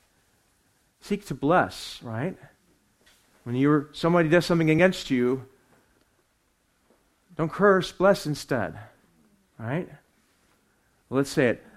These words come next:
"The Lord bless you and keep you. The Lord make his face to shine upon you and be gracious to you.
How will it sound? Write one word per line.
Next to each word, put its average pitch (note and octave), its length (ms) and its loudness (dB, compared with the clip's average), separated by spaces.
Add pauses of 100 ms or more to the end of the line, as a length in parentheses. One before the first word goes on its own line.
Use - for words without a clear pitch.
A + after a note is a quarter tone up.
(120)
"The C#3 80 0
Lord E3+ 240 8
bless F3+ 380 8
you A3+ 260 4
and F3+ 240 4
keep A3+ 380 2
you. A2 380 0 (520)
The C3+ 100 2
Lord E3 280 6
make G3+ 280 6
his G3+ 220 4
face G3 360 4
to D3+ 100 -4
shine F#3 360 2
upon F#3 420 2
you F3+ 280 4
and D#3 300 2
be C#3+ 180 8
gracious F#3+ 840 2 (160)
to G3 180 0
you. A2+ 400 -2